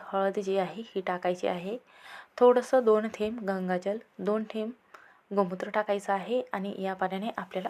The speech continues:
आंघोळही करून घ्यायची आहे. आंघोळ करत असताना तुळशीचं पान जे आहे हे पाण्यामध्ये आवर्जून टाकायचं आहे, ज्यामुळे आपल्या शरीराला लागलेली जी नकारात्मकता आहे, दृष्ट आहे, नजर आहे, ही निघून जाते आणि सकारात्मक लहरी प्राप्त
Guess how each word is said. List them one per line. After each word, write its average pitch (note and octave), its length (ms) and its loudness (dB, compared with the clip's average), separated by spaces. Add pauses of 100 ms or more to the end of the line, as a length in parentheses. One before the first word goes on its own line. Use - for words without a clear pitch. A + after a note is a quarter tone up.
आंघोळही F3+ 400 -4
करून F#3 280 -4
घ्यायची E3+ 300 -4
आहे. F3 260 -4 (720)
आंघोळ B3 240 10
करत C4 240 6 (140)
असताना A3 580 0
तुळशीचं G#3 380 0
पान G3 320 -2
जे F#3+ 100 2
आहे F#3 240 0
हे G3 180 -4
पाण्यामध्ये F#3 480 0 (120)
आवर्जून F#3+ 360 0
टाकायचं G#3+ 400 2
आहे, G#3+ 240 0 (580)
ज्यामुळे C4 260 8
आपल्या A#3+ 360 6
शरीराला G#3 520 4
लागलेली F#3+ 440 2
जी G3+ 140 -6
नकारात्मकता G3+ 640 0
आहे, G#3 300 0 (480)
दृष्ट A3 340 4
आहे, A3 320 2
नजर G#3+ 400 2
आहे, G3+ 240 0
ही G#3+ 160 -4
निघून F#3 320 0
जाते F#3+ 420 2
आणि G3 220 -4 (420)
सकारात्मक B3 480 4
लहरी A3+ 260 2
प्राप्त A3 340 6